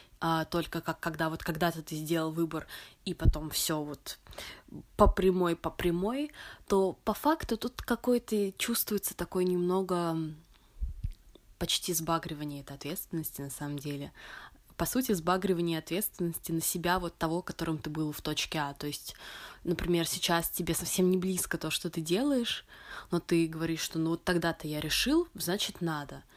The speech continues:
И таким образом ты просто уходишь от другого выбора, потому что это бывает сложно. И тут очень важный момент в том, что даже если ты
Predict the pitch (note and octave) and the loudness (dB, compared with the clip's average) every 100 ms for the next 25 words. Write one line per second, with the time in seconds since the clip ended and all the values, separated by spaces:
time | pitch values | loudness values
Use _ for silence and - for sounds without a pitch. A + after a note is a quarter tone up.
0 | - - - - - E3+ E3 E3 E3+ F3 | -20 -20 -20 -20 -8 -2 -2 -2 -2 2
1 | A#3 C#4 G#3 F#3 - - E3+ F#3+ - - | 2 2 2 0 -2 0 0 0 -2 0
2 | F3+ E3+ E3 D#3+ D#3 D#3+ E3+ - - - | 2 2 2 0 -2 -6 -12 -4 0 2
3 | - - - - G#3 G3+ E3 D#3 - - | 2 0 -6 -4 2 2 0 -4 -6 -8
4 | - E3 - E3 E3 F3 D#3+ D#3 D#3+ E3 | -6 -6 -6 -4 -2 0 0 0 -2 -2
5 | D#3 C#3+ - _ - - D#3+ - E3+ E3+ | -4 -6 -12 _ -10 -4 -4 -4 -6 -4
6 | E3+ F3 E3 - F3+ E3 D#3+ D#3 - - | -2 -2 -2 -2 -2 -2 -4 -8 -12 -20
7 | - - - - - - _ F3 A#3 A#3 | -18 -18 -18 -20 -20 -20 _ -2 0 2
8 | G3+ F#3 F3 F3+ E3+ E3 D#3 D#3 D3 - | 2 2 4 4 4 2 2 -2 -4 -10
9 | - - E3+ E3+ F#3 - - E3+ D#3+ D#3+ | -14 -6 -2 -2 0 -2 -2 -2 -2 -2
10 | D#3 D#3 D#3+ - - - - _ _ _ | -4 -6 -10 -14 -14 -16 -20 _ _ _
11 | _ - _ _ _ - - - F3+ F3 | _ -20 _ _ _ -20 -8 0 0 2
12 | E3 D#3+ E3 - E3+ E3 E3 F3 - - | 0 -2 -4 -4 -2 -2 -2 -8 -12 -6
13 | D#3+ | -6